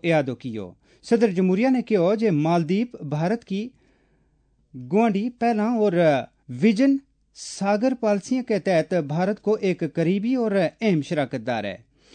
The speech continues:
मीटिंग के दौरान जगदीप धनखड़ और डॉक्टर मौजू ने एक गल ते इत्तेफाक किया जो भारत और मालदीव के विचकार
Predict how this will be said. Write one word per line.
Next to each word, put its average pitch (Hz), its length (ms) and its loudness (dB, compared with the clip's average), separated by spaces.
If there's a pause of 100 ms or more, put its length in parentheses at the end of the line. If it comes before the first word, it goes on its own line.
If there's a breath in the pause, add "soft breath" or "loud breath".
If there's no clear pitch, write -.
(140 soft breath)
मीटिंग 240 380 4
के 240 180 2 (120)
दौरान 170 540 0
जगदीप 170 440 0
धनखड़ 175 380 0
और 240 160 0 (140)
डॉक्टर 170 420 -2
मौजू 170 380 0
ने 214 120 -2 (160)
एक 175 260 0 (240)
गल 170 200 0
ते 180 220 -2
इत्तेफाक 170 640 -6
किया 185 220 -2
जो 220 200 -4
भारत 175 340 -4
और 190 120 -2
मालदीव 170 460 -2
के 208 80 -2
विचकार 156 460 -2